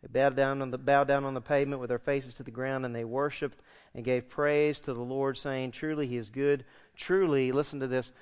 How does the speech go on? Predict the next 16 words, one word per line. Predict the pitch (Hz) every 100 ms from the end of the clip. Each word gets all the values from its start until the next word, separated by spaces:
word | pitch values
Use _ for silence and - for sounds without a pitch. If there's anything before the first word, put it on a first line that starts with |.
| _
"truly | - - 165 151 131
his | 127 107
loving | 123 139 131 127 123
kindness, | 135 123 117 107 104 104 - - -
his | 135 110
mercy | 123 139 143 - 120 85 - _ _ _ _ _ _ -
is | 131 -
everlasting." | 131 131 131 127 123 _ _ - 104 104 - - - 117 104 107 _ _ _ _ _ _ _ _ 123
And |
then | 123
the | 123
king | - 139 135 135
and | 120
all | 127 135
the | 123
people | - 139 131 123